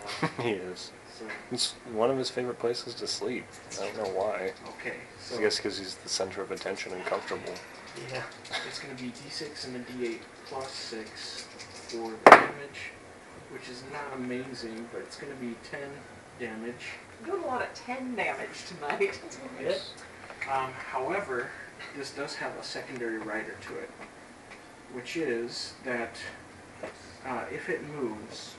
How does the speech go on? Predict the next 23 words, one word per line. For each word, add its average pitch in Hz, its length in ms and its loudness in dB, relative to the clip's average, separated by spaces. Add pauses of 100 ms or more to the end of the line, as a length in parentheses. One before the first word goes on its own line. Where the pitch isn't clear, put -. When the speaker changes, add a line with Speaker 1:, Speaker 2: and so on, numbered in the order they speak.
(200)
Speaker 3:
it 123 120 -4
will 120 120 -2
receive - 380 -6 (120)
two 160 120 -2 (120)
D 170 100 0
eight - 140 -4
damage. - 460 -8 (1200)
Um, 127 240 2 (100)
and 151 100 -4
I 151 140 2 (240)
walk 143 280 2
away 143 160 0
because 127 280 -8
I 120 60 -2
have 110 240 -2
Kinetic 131 300 -4
Jump - 360 0
up, 156 100 -6 (120)
Speaker 2:
Yep. 104 140 2
Speaker 3:
and 123 140 -4 (280)
I 123 80 -6
do 127 140 -6
not 123 180 -4